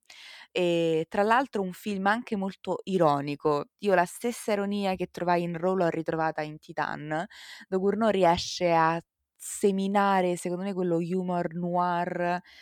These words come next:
che se vuoi cogliere, cogli e apprezzi, altrimenti c'è chi lo trova fuori luogo, c'è chi non lo coglie direttamente, ma secondo me c'è tanta ironia nei film di, di Do Cournau, perché secondo me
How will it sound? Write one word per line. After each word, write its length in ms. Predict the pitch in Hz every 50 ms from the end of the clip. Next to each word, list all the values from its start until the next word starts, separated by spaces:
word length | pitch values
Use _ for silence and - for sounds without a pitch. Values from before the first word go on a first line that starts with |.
| - - _
che 140 | - - 202
se 220 | - - - 220
vuoi 280 | 196 196 226 220 214 208
cogliere, 560 | - 233 233 233 240 240 220 226 220 208 202
cogli 800 | - - 196 185 185 185 190 190 190 185 196 202 202 208 208 -
e 120 | - 180
apprezzi, 640 | 165 170 - _ - 202 208 208 214 - - - 196
altrimenti 880 | 170 175 - - 180 170 170 170 180 190 - - - 175 170 165 160 - - - - - - - - -
c'è 160 | _ - 185 175
chi 180 | - - -
lo 100 | 180 175
trova 280 | 165 180 175 170 170 175
fuori 280 | 165 - 180 170 170
luogo, 400 | 175 185 202 202 196 190 185 160
c'è 180 | 160 156 156 160
chi 160 | - - 170
non 140 | 165 165 165
lo 100 | 175 175
coglie 260 | 170 170 165 170 165
direttamente, 600 | 165 175 170 175 - - 180 190 196 196 - 170
ma 120 | 151 151 165
secondo 460 | - - 160 160 170 165 175 185 190
me 240 | 202 202 196 - - _
c'è 240 | - - 180 165 165 _ _
tanta 420 | - 170 165 160 160 160 - 165
ironia 520 | 160 160 185 156 160 160 151 151 156 151 151
nei 180 | 156 147 147
film 440 | 156 - - 156 151 156 156 156 151
di, 380 | 147 143 147 143 143 143 147 - - - - - - 233 -
di 100 | 220 214
Do 100 | 202 190
Cournau, 360 | 190 226 208 220 247 247 -
perché 640 | - 233 226 226 - _ _ - - 294 339 392 415
secondo 640 | 392 - - - 240 220 220 233 247 247 262 277 285
me 380 | 311 339 359 359 359 370 -